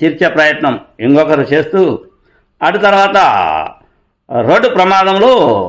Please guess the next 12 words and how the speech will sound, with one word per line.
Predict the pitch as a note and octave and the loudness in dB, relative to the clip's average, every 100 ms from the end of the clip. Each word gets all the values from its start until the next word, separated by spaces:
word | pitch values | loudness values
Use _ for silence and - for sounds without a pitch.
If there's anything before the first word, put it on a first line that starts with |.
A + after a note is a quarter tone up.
| D#2+ - - _ _ _ _ - | -10 -20 -20 _ _ _ _ -6
దెబ్బతిన్న, | D#3 E3 F3 F#3 G3 E3 A2+ F2 - C3+ | -4 0 0 0 0 0 0 -4 -4 -2
అదే | D3 D3+ A#2+ | 0 0 2
మరణానికి | D3 E3 F3 E3+ D3+ C#3+ | 2 2 0 0 -2 0
గురి | D#3 D#3 | 0 2
అయిన, | E3+ E3 B2 - | 2 0 0 -2
ప్రాణాలు | D3 D#3 D#3+ D#3 C#3 | 0 2 2 0 0
కోల్పోయిన, | C#3+ B2 D3 D#3 E3 C3+ G2 D#2+ - - - _ _ - | -2 0 0 2 2 2 -2 -6 -14 -20 -20 _ _ -4
అటు | D3 D3+ | -2 0
తర్వాత | D3+ D3+ D#3 E3+ C#3 A2+ A2+ C#3 | 2 2 2 2 2 2 2 2
ఎన్నో | D#3 D#3+ | 4 4
రకాలైన | D3+ D#3 D3+ E3 F3 D3 A2+ F#2 F2+ - _ _ _ | 2 2 2 2 2 0 0 -4 -6 -12 _ _ _
ఒక | - D3 | -6 0